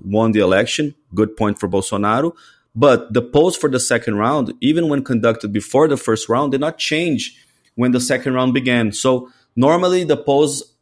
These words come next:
are able to, uh, be right on who's gonna win in the second round, and this is the poor point for Bolsonaro.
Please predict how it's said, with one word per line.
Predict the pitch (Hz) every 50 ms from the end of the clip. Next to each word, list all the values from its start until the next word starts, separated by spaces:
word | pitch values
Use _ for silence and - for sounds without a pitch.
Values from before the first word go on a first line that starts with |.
| _ -
are | 117 131 131 -
able | 127 131 131 139 135
to, | - - 143
uh, | 131 120 - - _ _ _ _ _ - 107
be | 110 131 131
right | 117 120 120 120 131 147 - -
on | 147 135
who's | 127 127 139 143 131
gonna | 139 139 135 131
win | 123 123 131
in | 135 127
the | 127
second | - - 131 127 147 143 135
round, | 123 110 101 95 85 -
and | - 107 107
this | 110 - -
is | 120 110
the | 120 117 - - _ _ _ - - -
poor | - 131 123 123 123
point | 123 117 113 117 -
for | 131 123
Bolsonaro. | 113 123 120 - 175 175 156 123 104 90 90